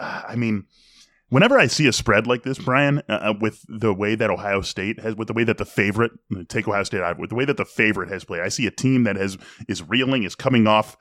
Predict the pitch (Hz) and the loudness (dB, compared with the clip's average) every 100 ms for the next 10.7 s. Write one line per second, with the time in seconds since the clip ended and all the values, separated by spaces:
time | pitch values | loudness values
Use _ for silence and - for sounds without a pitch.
0 | _ _ - 113 98 98 147 127 107 82 | _ _ -4 0 2 4 4 4 0 0
1 | 87 107 - - 98 107 - 101 120 101 | 0 0 0 -2 -2 -2 -4 0 2 0
2 | 92 92 101 104 95 76 - 104 104 113 | 0 -2 -4 -8 -8 -10 -8 -6 -2 -2
3 | 92 - 87 76 98 110 117 110 127 - | -2 -6 -8 -4 -4 -4 -2 0 0 0
4 | 101 123 - 98 113 90 107 104 - - | 0 -2 -2 2 2 2 -2 -6 -8 -14
5 | 82 - - 123 135 120 101 92 101 107 | -14 -12 -4 0 2 2 2 2 -2 0
6 | 131 123 120 92 87 98 92 - 101 117 | -2 0 2 0 -2 -4 -4 -6 0 2
7 | 117 - 117 - - 98 113 127 - - | 4 0 -6 -10 -2 4 4 2 -2 -14
8 | 120 117 117 104 107 110 117 107 90 - | -4 4 6 6 0 -2 -2 -2 -2 -2
9 | 98 117 139 - - - 139 151 165 123 | 2 2 0 -8 -20 -8 -2 2 2 2
10 | 104 117 131 - 104 123 | 2 2 2 -2 0 2